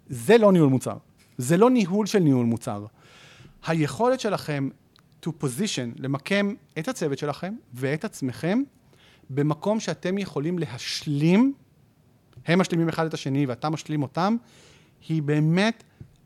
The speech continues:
הדב-, אולי אחד הדברים הכי חשובים שיש. ואם אתם תהיו בכל מקום, כל הזמן, בכל שיחה, ותוסיף אותי, תשים אותי, אני רוצה להיות, אני חייב זה,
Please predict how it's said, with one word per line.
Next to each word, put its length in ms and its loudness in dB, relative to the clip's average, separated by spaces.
הדב-, 320 -6
אולי 220 2
אחד 180 -4
הדברים 280 -2
הכי 160 -8
חשובים 400 -8
שיש. 400 -16
ואם 380 2
אתם 200 2
תהיו 300 4
בכל 340 6
מקום, 500 0
כל 220 10
הזמן, 400 4
בכל 280 8
שיחה, 400 -2
ותוסיף 380 0
אותי, 300 -4
תשים 340 4
אותי, 260 0
אני 120 -4
רוצה 240 2
להיות, 360 4
אני 240 2
חייב 340 6
זה, 200 2